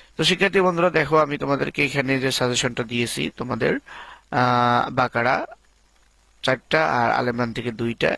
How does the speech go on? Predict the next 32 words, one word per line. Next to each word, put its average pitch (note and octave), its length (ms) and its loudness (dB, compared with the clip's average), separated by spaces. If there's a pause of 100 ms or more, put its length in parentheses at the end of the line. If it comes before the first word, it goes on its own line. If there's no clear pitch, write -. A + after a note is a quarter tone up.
এই B2+ 140 -2
ছয়টার B2 360 0
থেকে D3 180 -2
তোমাদের A#2+ 320 -2
যে A2+ 120 -4
কোনো A#2+ 120 -2
চারটার A#2+ 380 -2
উত্তর A2 240 -6
দিতে A2+ 260 -4
হবে। A#2 320 0 (520)
আহ, B2 120 0
তোমরা A#2+ 300 -2
সুন্দর A#2+ 340 -6
করে A#2+ 140 0
শিখবে। A#2+ 400 -2 (140)
ইমরান B2+ 280 0
থেকে C3 180 0
যে A#2+ 140 -2
কোনো B2 180 -2
একটি E3 360 -2
এবং B2+ 400 -2
আর A2 240 0
বাকারা A#2 360 -2
থেকে A#2 180 -6
তিনটি A#2 320 -8
সহ A#2+ 240 -2
মোট A#2+ 280 -2
চারটি - 280 -4
প্রশ্নের A#2 260 -10
উত্তর A#2 200 -8
দিতে G#2+ 220 -12
হবে। E2+ 200 -8